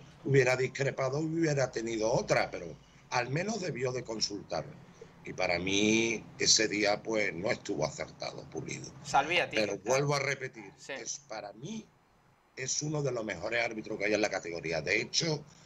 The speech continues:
Speaker 1: lleva tres temporadas arbitrando playoff, ¿eh? Lo que ocurre que no ha ascendido, pero han ascendido otros, pero siempre está ahí arriba.
Speaker 2: ¿Qué, qué te parece a ti, Salvi, nuestro segundo árbitro de referencia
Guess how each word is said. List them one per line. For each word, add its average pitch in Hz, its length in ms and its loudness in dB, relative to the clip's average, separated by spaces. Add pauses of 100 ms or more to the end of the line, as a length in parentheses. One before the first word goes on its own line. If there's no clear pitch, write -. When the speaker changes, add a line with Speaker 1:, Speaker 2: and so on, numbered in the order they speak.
(280)
Speaker 1:
lleva 127 320 2
tres 123 240 -2
temporadas 117 720 0
arbitrando 98 640 -4
playoff, 76 540 -2
¿eh? 110 140 -6 (480)
Lo 90 120 0
que 98 60 4
ocurre 101 340 6
que 110 120 0
no 92 100 0
ha 90 40 2
ascendido, 73 680 -2
pero 69 360 -6
han 82 140 2
ascendido 92 560 2
otros, 127 380 4
pero 87 460 0 (300)
siempre 139 400 4
está 127 200 -2
ahí 113 100 -2
arriba. 76 420 -8 (460)
Speaker 2:
¿Qué, 151 440 2
qué 151 80 -6
te 160 100 -6
parece 156 280 -2
a - 20 -6
ti, 160 140 -4
Salvi, 185 340 -2
nuestro 123 640 -4
segundo 135 400 -2
árbitro 127 560 0
de 117 300 -6
referencia 127 480 -10